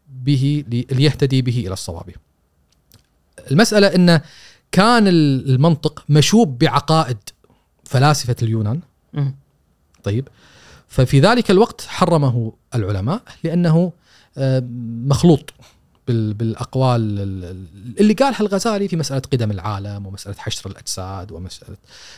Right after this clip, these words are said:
Speaker 1: زين. لكن بعد أن اشتغل عليه علماء المسلمون وخلصوه من، آه، من هذه ال-، ال-، من خ-، من، من هذه الأقوال، صار علم المنطق يعني علم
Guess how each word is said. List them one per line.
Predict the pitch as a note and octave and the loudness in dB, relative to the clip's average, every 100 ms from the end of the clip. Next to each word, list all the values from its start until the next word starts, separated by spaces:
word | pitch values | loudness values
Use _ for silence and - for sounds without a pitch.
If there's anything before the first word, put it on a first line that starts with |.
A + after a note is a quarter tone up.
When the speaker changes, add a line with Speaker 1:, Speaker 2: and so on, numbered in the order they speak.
| _ | _
Speaker 1:
زين. | G#2 G2+ - - D#3 | -10 -10 -12 -4 -2
لكن | E3 E3 D#3+ - C3 | 0 0 -2 -6 -4
بعد | G#3+ B3 | -2 2
أن | A3 A3 G3 | 4 4 2
اشتغل | - - B3+ A3 | 0 2 4 4
عليه | C#3+ F3 D3+ C3+ | 4 4 4 4
علماء | C#3 C3 D3+ B2+ | 2 4 2 2
المسلمون | B2 A#2+ A#2 C3 | -2 -2 -4 -2
وخلصوه | C3+ D3 F3 D#3+ - A#3 D3 - | 0 4 6 4 4 4 2 2
من، | C3 C3 G#2+ _ _ _ _ _ _ - | 0 0 -2 _ _ _ _ _ _ -10
آه، | G#2+ G#2 | -6 -4
من | G2+ A#2+ G2 | -2 -2 2
هذه | C#3+ C3 A2+ | 2 2 0
ال-، | A2+ F#2+ | -2 -4
ال-، | F2+ F2 E2 D#2 D#2+ - C#2+ C2+ B1 - A1 F#2+ A2+ | -8 -12 -14 -16 -18 -20 -20 -20 -20 -20 -20 -16 -10
من | A2 | -10
خ-، | - | -10
من، | A#2 G#2+ | -8 -6
من | G2+ | -2
هذه | G2 F3 E3+ | 2 2 2
الأقوال، | D#3+ C#3+ C3 C#3 G#3+ _ _ _ _ _ - - - | 0 -2 -2 -2 -4 _ _ _ _ _ -20 -12 -2
صار | G#3 C#4 C4 | 2 4 4
علم | A3 A#3+ A#3+ | 2 4 6
المنطق | A3 G3+ A#3+ - - - - | 6 4 2 0 -4 -14 -16
يعني | D3+ D3+ C#3 D3+ D#3 | -2 2 4 4 2
علم | C#3 E3 C4 A#3+ | 2 2 2 0